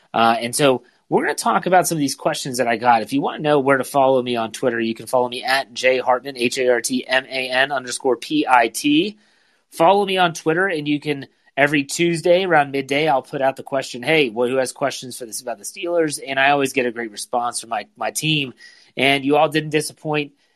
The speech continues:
uh, as well. So if we get some people joining in here, uh, was, I see some people funneling in now, um, on Locker Room, you can always request to speak, and then I will mix you in with some of the questions that I'm getting from Twitter.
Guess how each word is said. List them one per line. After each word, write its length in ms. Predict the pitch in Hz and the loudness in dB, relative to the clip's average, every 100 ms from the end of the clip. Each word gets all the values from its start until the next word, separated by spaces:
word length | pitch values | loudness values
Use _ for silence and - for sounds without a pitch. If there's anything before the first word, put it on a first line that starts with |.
| _ - | _ -4
uh, 160 | 135 147 | 0 2
as 160 | 139 | 0
well. 220 | 151 175 127 | 4 4 4
So 260 | 156 139 | 0 0
if 140 | 131 139 | 0 0
we 80 | |
get 160 | 143 165 | 0 0
some 100 | 151 | -2
people 220 | 160 151 | -6 -4
joining 300 | 139 151 147 | 0 -2 -2
in 120 | 151 | -6
here, 340 | 139 135 127 131 - | -4 -6 -6 -8 0
uh, 220 | 117 117 113 | 4 4 4
was, 160 | 117 | -6
I 80 | 110 | -8
see 160 | - 127 | -8 -10
some 140 | 110 | -10
people 200 | 117 113 | -12 -10
funneling 440 | - 135 127 123 | -4 -4 -4 -8
in 80 | 120 | -8
now, 380 | 143 151 143 - _ _ _ 117 | -4 0 0 0 _ _ _ 2
um, 340 | 123 123 123 - | 4 4 0 -2
on 240 | 131 131 | -2 0
Locker 300 | 135 147 151 | 0 0 -2
Room, 240 | 143 143 | -6 -6
you 100 | 131 | -6
can 140 | 127 131 | -4 -2
always 280 | 131 127 120 | 0 -2 -4
request 360 | - 123 - | -6 -6 -6
to 60 | - | -10
speak, 440 | - 165 175 180 | 0 4 4 0
and 140 | 147 131 | -4 0
then 80 | |
I 80 | 131 | 2
will 140 | 131 131 | 0 0
mix 280 | 143 - | -4 -2
you 140 | 139 131 | 0 0
in 180 | 139 135 | 0 -4
with 140 | 123 | -6
some 140 | - | -6
of 40 | 123 | -6
the 80 | 117 | 0
questions 380 | 139 127 135 | 0 0 0
that 100 | 120 | 0
I'm 140 | 110 107 | 0 2
getting 260 | 123 123 | 2 2
from 160 | 117 95 | -2 -12
Twitter. 400 | - 139 135 | 2 4 4